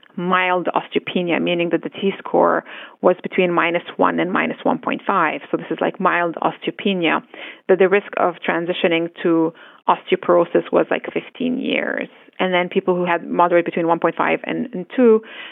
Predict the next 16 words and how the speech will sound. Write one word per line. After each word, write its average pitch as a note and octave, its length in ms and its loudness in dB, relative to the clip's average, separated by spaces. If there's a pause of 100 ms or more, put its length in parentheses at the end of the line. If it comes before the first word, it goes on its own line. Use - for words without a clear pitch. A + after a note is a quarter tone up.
then D#3+ 240 0
it E3 100 -8
was E3 200 0
five D#3+ 240 0
years. G3 320 6 (100)
And F3 100 -4
then E3 160 2
if E3+ 100 -2
they F3 60 4
had E3+ 200 -2
more F3 180 4
advanced D#3+ 400 -2
osteopenia, F3 840 0
meaning E3 280 -2
between F3 220 -6
minus E3 280 -2